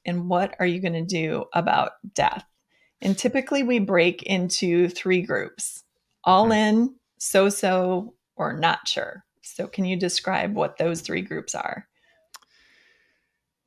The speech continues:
Speaker 2: Yeah. You know, people who give a ton of thought and,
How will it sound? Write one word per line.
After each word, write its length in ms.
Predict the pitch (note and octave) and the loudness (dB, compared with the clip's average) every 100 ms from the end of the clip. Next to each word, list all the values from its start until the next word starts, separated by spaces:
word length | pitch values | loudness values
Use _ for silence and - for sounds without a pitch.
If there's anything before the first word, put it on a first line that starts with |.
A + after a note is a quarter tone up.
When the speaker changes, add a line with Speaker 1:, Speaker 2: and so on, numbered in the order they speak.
| _ _ | _ _
Speaker 2:
Yeah. 360 | D3 G3+ E3+ G2+ - - | -2 2 2 2 -6 -10
You 100 | D#3 | -4
know, 60 | C3+ | -2
people 280 | D#3+ D#3+ D3 | 0 2 2
who 100 | D3 | 2
give 180 | D3 | 0
a 60 | A#2+ | -2
ton 340 | - - D#3+ | -6 -6 -4
of 160 | C3+ A2+ | -4 -6
thought 520 | - - B2+ A#2 A2 - | -10 -4 0 0 -2 -8
and, 240 | A2+ G#2 | -10 -10